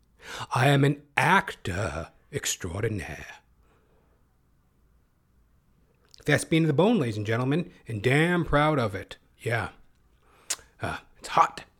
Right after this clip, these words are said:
Telling you, boy, when you're a thespian squawking under them camera lights, boy, gets hot. Oh, yeah. Yeah.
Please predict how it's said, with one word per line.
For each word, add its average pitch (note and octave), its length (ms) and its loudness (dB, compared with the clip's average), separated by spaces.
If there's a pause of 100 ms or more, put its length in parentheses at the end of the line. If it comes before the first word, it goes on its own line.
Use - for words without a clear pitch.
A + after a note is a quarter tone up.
(1600)
Telling B2+ 220 0
you, G#2 60 -2
boy, A#2 280 0
when A2 140 -2
you're A#2 100 2
a G#2+ 40 -2
thespian D3 640 0
squawking A#2+ 540 -4
under C3 180 0
them B2 220 0
camera C#3 400 0
lights, D3 260 0
boy, D#3+ 320 0 (200)
gets - 160 2
hot. - 380 4 (800)
Oh, A2+ 200 -10
yeah. G2+ 180 -10 (3750)
Yeah. C#3 220 -6